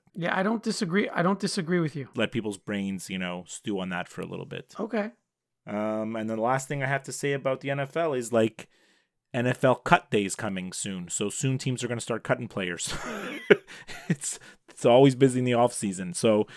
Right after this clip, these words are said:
Speaker 2: expect some big cuts. I, I, I read an article just today saying, uh, people would not be surprised if, uh, Des Bryant is cut, Jordy Nelson, um, and then some Eagles have to make cuts 'cause they're one of the few teams that's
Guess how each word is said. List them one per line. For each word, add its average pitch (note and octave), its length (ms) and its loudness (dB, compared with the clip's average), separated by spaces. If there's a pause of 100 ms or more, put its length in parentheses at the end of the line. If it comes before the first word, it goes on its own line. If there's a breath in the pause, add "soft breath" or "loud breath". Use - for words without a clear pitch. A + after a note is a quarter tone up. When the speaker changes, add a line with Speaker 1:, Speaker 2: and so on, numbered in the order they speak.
(180 loud breath)
Speaker 2:
expect C3+ 460 4
some B2+ 160 0
big C#3 260 4
cuts. F3 360 2
I, A2 160 4 (100)
I, A2 160 2 (140)
I A#2 80 2
read B2 360 6
an A#2 260 2
article A#2+ 360 0
just A#2+ 260 -6
today C3+ 460 0 (240 soft breath)
saying, G#2+ 540 0
uh, G#2 320 2 (960)
people B2+ 260 2
would A#2 120 6
not A#2 180 4
be B2 100 -4
surprised A#2 560 4
if, G#2+ 320 0 (440 soft breath)
uh, G#2+ 200 2
Des A2 280 8
Bryant G#2 340 2
is - 120 -4
cut, C#3 380 6
Jordy G#2+ 360 6
Nelson, C3+ 600 2 (560)
um, G2 720 -8
and G2 200 -4
then G2+ 380 0 (100)
some G#2+ 440 -2 (180)
Eagles A#2 360 0
have A2 200 0
to A2+ 80 -6
make F#2+ 180 -4
cuts - 340 -6
'cause G2 200 -6
they're G#2 80 -2
one G2+ 120 -4
of G2+ 60 -4
the G2+ 60 -2
few G#2 180 -6
teams G#2 260 -4
that's - 160 -4